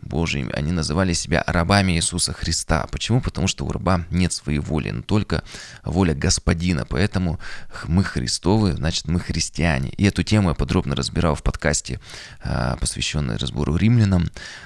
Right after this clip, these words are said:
Он называется «Друг, брат или раб». Потому что Господь вроде нас назвал, Иисус, друзьями, а при этом, м, апостол называет себя рабами.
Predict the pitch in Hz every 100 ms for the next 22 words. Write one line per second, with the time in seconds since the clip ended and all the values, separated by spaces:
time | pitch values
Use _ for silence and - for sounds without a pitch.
0 | - - 73 76 - - 87 104 57 69
1 | 85 85 - 80 76 76 64 - - -
2 | - - - - 92 - 87 80 82 -
3 | 82 78 73 - - 85 - 73 82 85
4 | 127 139 - - - - - - - -
5 | - - 73 - 90 113 87 78 - -
6 | 50 50 - - - 85 85 80 80 82
7 | 69 - 65 82 80 90 60 50